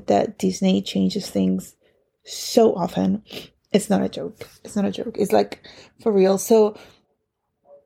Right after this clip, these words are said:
one of the things that they announced this week, we are on, um, today is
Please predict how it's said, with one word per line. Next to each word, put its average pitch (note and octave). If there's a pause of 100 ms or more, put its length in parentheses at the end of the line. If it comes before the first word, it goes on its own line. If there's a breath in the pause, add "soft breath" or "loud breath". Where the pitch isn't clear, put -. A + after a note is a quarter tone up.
(240)
one A#3
of C#4
the C#4
things B3
that A#3
they A3
announced G#3+
this F#3+
week, F#3+ (300 loud breath)
we G3
are G3
on, G3
um, F#3+
today G3+
is -